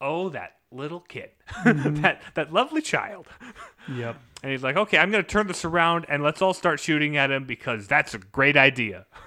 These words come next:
Speaker 2: Yep.
Speaker 1: And, uh, it was not a great idea.
Speaker 2: No.
Speaker 1: Because they, in, in the conflict, um, there's several times where the giant's about to turn weapon mode. Hogarth's like, "No, stop. You're not a gun.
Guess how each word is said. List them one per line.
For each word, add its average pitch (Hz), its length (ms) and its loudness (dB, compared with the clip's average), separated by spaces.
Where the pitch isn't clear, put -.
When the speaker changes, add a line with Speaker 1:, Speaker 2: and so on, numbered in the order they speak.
Speaker 2:
Yep. 117 300 -10
Speaker 1:
And, 160 300 2
uh, 165 420 8
it 139 120 -2
was 202 220 6
not 240 140 0
a 147 60 -2
great 101 220 -6
idea. 85 420 -16
Speaker 2:
No. 127 280 -10
Speaker 1:
Because 113 520 -6
they, 127 600 -4
in, 139 200 -10
in 208 280 -2
the 156 140 0
conflict, 120 720 -4
um, 98 360 -6
there's 135 160 -4
several 180 240 0
times 135 360 0
where 107 440 -4
the 123 100 -10
giant's 120 360 -4
about 120 280 0
to - 100 -20
turn 113 360 -2
weapon 120 320 -2
mode. 98 280 -4
Hogarth's 113 420 -10
like, 107 140 -12
"No, 127 160 -6
stop. 113 400 -4
You're 107 100 -12
not 107 160 -4
a 107 40 -8
gun. 101 360 -6